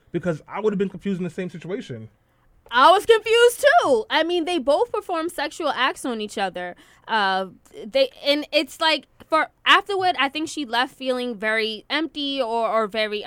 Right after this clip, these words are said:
Speaker 2: was it shell, shell shocked? I'm not a hundred percent sure, but it, it was, it was very confusing because, like, even when he asked for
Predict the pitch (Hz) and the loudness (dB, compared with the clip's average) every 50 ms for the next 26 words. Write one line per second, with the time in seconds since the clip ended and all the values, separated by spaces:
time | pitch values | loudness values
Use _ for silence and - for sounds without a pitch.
0 | 202 202 214 196 - 208 202 - 277 254 240 240 - - 269 269 294 - - 262 | -8 -8 -8 -8 -8 -12 -10 -4 -4 -4 -4 -4 -4 -2 -2 -2 -2 -4 -2 0
1 | 262 254 247 _ _ - 214 233 262 262 247 233 - 220 226 247 247 233 226 220 | 0 0 0 _ _ -6 -4 -4 -2 -2 -4 -4 -4 -6 -8 -8 -8 -8 -8 -8
2 | 233 233 - 220 190 - - - 220 220 226 226 226 226 _ _ _ _ _ _ | -8 -10 -8 -10 -10 -10 -8 -4 -2 0 0 0 0 -2 _ _ _ _ _ _
3 | - 190 185 - 247 240 240 233 226 220 214 _ - - 262 262 214 _ _ - | -20 -8 0 2 4 6 6 4 2 2 -2 _ -10 -8 -8 -8 -10 _ _ -10
4 | - 254 277 262 254 285 294 302 302 240 240 247 277 285 294 294 294 269 262 269 | -6 -6 -6 -2 0 2 2 2 0 0 0 0 0 2 2 -2 0 0 -2 -2
5 | 269 285 269 269 320 330 285 277 269 269 - 294 277 277 269 262 277 320 349 381 | -2 -4 -6 -4 -2 -2 -2 -2 -4 -4 -4 -4 -2 -2 -4 -6 -6 -8 -6 -6
6 | 359 339 320 339 330 311 - 214 220 247 262 - - - - 262 240 233 233 226 | -6 -6 -4 -4 -4 -4 -4 -2 -2 -2 -2 -4 -12 -10 -6 -2 0 2 2 2
7 | 220 214 | 0 -2